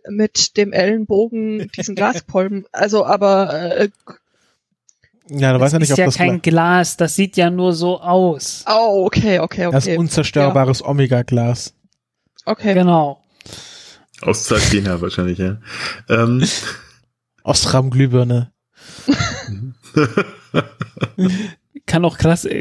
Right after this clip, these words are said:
Speaker 3: kann auch Plastik gewesen sein.
Speaker 2: War wahrscheinlich Plastik, ist ja alles dort Plexiglas, das
Speaker 4: Ja.
Speaker 2: war ja der heiße Scheiß damals.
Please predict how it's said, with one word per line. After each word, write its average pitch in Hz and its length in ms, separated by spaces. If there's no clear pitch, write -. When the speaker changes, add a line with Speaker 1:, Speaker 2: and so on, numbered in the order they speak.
Speaker 3:
kann 180 200
auch 160 120
Plastik 156 380
gewesen 143 400
sein. 143 220
Speaker 2:
War 131 160
wahrscheinlich 123 380
Plastik, 123 340
ist 123 100
ja 127 80
alles 131 260
dort 127 220
Plexiglas, 123 720
das 98 140
Speaker 4:
Ja. 107 60
Speaker 2:
war 127 60
ja 123 120
der 123 180
heiße 127 200
Scheiß - 280
damals. 113 480